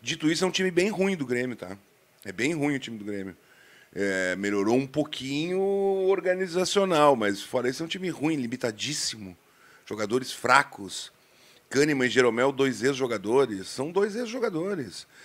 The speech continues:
Ah, o Grêmio pode ganhar do Inter? Pode, mas são jogadores que não conseguem entregar mais. Futebol pode tudo.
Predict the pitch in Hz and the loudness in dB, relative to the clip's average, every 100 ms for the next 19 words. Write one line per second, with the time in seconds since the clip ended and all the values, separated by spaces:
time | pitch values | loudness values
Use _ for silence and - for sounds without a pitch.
0 | - - 185 185 202 202 202 185 185 170 | -8 6 6 6 0 2 0 2 0 0
1 | 190 262 214 202 220 247 160 147 160 165 | 0 -2 -2 2 4 2 2 0 0 2
2 | 165 143 170 202 240 240 240 247 233 196 | 2 4 0 -2 -4 -4 -2 -4 -2 -2
3 | 190 208 240 254 226 262 208 226 247 143 | 2 0 2 2 2 4 4 4 2 -2
4 | - 147 143 156 185 240 233 - 185 247 | -6 -8 2 6 8 6 0 -2 -2 -2
5 | 208 151 101 | 2 2 2